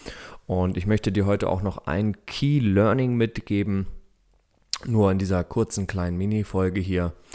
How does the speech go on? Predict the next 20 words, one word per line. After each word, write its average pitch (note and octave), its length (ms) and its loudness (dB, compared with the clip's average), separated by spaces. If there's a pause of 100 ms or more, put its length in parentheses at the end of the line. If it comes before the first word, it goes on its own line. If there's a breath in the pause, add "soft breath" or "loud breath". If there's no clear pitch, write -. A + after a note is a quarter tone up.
(960 loud breath)
Was - 680 0 (640)
habe G2 240 0
ich - 140 -6
gelernt G2 840 -2 (460)
aus F#2 560 -2
den G#2 240 0
jetzt A2+ 400 0
neu G2 340 -4 (100)
akquirierten G#2+ 840 -2
Projekten, B2+ 840 -2
die A2 140 0
wir G#2 80 0
in G2 80 -2
den G2 100 -4
letzten, F#2+ 480 -6
wie F#2+ 80 -6
gesagt, F#2 360 -4
knapp F#2+ 180 -6
dreißig G2 420 -2
Tagen F#2+ 480 0